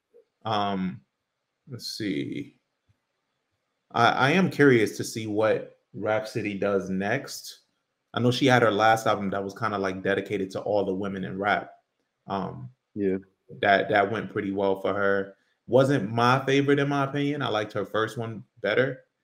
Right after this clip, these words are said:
Speaker 1: but,
Speaker 2: Yeah.
Speaker 1: um, but this one, this one got a lot of notoriety, especially because of the names behind it. But, um, but we'll see. I'm looking forward to some Rhapsody shit.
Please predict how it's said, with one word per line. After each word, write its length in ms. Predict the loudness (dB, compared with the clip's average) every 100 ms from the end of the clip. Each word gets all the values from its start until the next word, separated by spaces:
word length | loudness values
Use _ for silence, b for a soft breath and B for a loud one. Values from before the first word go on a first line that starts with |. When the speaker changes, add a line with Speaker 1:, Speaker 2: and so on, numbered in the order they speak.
| _ _ _ -4
Speaker 1:
but, 300 | 0 0 0
Speaker 2:
Yeah. 180 | 0 0
Speaker 1:
um, 440 | -4 _ -16 -12 -4
but 200 | -4 0
this 240 | 0 0
one, 560 | -4 -4 -4 -4 -8 -10 _ _
this 300 | -2 0 0
one 160 | -2 2
got 200 | 4 6
a 60 |
lot 200 | 4 2
of 80 | 0
notoriety, 640 | -2 0 2 2 0 -2
especially 460 | -4 -4 -6 -6 -10
because 420 | -10 -6 -4 -2
of 100 | -4 -10
the 60 |
names 440 | -8 -6 -6 -8 -10
behind 440 | -10 -6 -6 -6
it. 220 | -6 -8 _ _
But, 160 | -6 -6
um, 240 | -8 -12 -18 _ -2
but 80 | 2
we'll 140 | 2
see. 420 | 4 4 2 -4 _ _
I'm 100 | -2
looking 240 | 0 0 0
forward 200 | 0 0
to 60 | -4
some 180 | -4
Rhapsody 380 | -2 -2 -4 -8
shit. 360 | -6 -4 -4